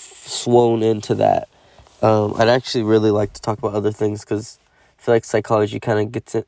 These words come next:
in, in a loop. That's kinda what the poem said too. So, you know, um, if, if you guys really do enjoy this platform and y'all wanna grow with me, then, you know,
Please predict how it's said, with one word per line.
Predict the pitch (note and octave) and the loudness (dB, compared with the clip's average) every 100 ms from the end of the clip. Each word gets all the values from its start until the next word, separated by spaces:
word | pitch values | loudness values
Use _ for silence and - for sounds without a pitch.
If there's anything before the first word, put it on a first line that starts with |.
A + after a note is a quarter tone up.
| - | -4
in, | A#2 G#2+ | -2 0
in | A2+ | 2
a | G#2 | 2
loop. | G2+ G#2+ - | 0 0 0
That's | G#2+ - | -2 0
kinda | A#2 G#2+ | 0 2
what | G#2+ - | -2 -6
the | |
poem | - A#2+ G#2+ - | -4 -2 -2 -2
said | A2 B2 | -6 -6
too. | - A2+ | -4 -6
So, | A2 A#2+ A#2+ - | -4 -6 -6 -6
you | - A2 | -6 -4
know, | G#2+ G#2 - - - _ _ - | -2 -2 -6 -20 -20 _ _ -6
um, | A2+ G#2+ G#2+ - - _ _ _ _ _ _ _ _ - | -2 0 -2 -6 -16 _ _ _ _ _ _ _ _ -6
if, | A2+ - - | -6 -6 -4
if | A#2 A#2 | -4 0
you | |
guys | B2 B2 A#2 | 2 2 2
really | A2+ G#2+ | -2 0
do | A#2+ A2+ | 0 0
enjoy | G#2+ A2 | 0 -2
this | G#2 | -2
platform | - A2 - A2+ | -2 -2 0 -2
and | A2 | 0
y'all | A2 G#2 | 0 0
wanna | G2+ G#2+ | 0 -4
grow | G#2+ A2 A2+ | -2 2 2
with | A#2+ C3 | 0 0
me, | C3 B2+ - _ _ _ - | 0 -2 -10 _ _ _ -2
then, | A2 G#2+ | -2 0
you | G#2+ | 0
know, | A2+ | -2